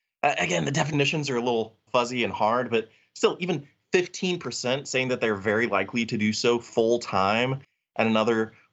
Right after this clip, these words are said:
eleven percent being somewhat likely to do so full-time is, I think, striking. And even those who were homeschooling in February, there are gonna be some changes there, with two percent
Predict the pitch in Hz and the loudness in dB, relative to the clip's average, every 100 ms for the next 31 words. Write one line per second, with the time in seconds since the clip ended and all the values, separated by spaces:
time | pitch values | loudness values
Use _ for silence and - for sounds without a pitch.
0 | - 104 98 104 131 127 139 - 131 139 | 0 2 2 2 -2 -2 -4 0 0 0
1 | 143 - 120 110 107 107 - _ _ - | -4 -2 0 2 2 0 -4 _ _ -8
2 | - - 123 135 120 123 135 139 156 147 | 0 2 2 2 2 0 0 -2 -4 -4
3 | 147 147 147 151 143 160 156 - 160 175 | -2 -2 0 -2 0 0 0 0 0 2
4 | 190 196 - _ _ _ - 120 120 - | 0 -2 -6 _ _ _ -2 0 0 0
5 | 135 131 - 101 110 139 82 90 - _ | 0 0 0 0 0 0 -4 -6 -14 _
6 | 123 151 185 170 143 147 156 143 - - | 0 2 2 2 2 2 0 -2 -6 -8
7 | - - 143 127 127 147 139 135 - 123 | -10 0 0 4 2 2 0 -2 -2 0
8 | 117 107 110 135 113 98 98 110 156 117 | 0 2 0 0 0 2 2 2 4 2
9 | 165 151 139 143 151 151 160 143 120 160 | 0 -2 0 -2 -2 -2 -2 -2 -2 0
10 | 123 107 - _ _ _ _ - - 143 | 0 -2 -4 _ _ _ _ -8 -2 -2
11 | 135 131 113 139 | 0 0 0 -2